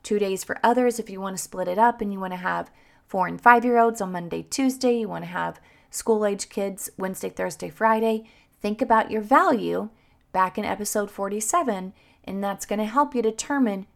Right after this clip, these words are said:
who you serve and how you serve them. The families that I serve, they are looking for full-time enrollment.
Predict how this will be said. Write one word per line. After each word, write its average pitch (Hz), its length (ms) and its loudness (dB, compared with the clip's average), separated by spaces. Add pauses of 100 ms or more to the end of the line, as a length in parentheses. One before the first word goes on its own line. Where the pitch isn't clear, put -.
who 196 160 0
you 226 180 0
serve 196 380 -4
and 196 120 -6
how 165 160 -8
you 170 180 -10
serve 196 360 -2
them. - 280 -10 (100)
The 233 100 0
families 247 480 0
that 233 140 2
I 226 120 2
serve, 226 520 -2 (480)
they 226 200 4
are 277 200 2
looking 262 280 4
for 262 140 2
full-time 214 440 -4
enrollment. 185 520 -6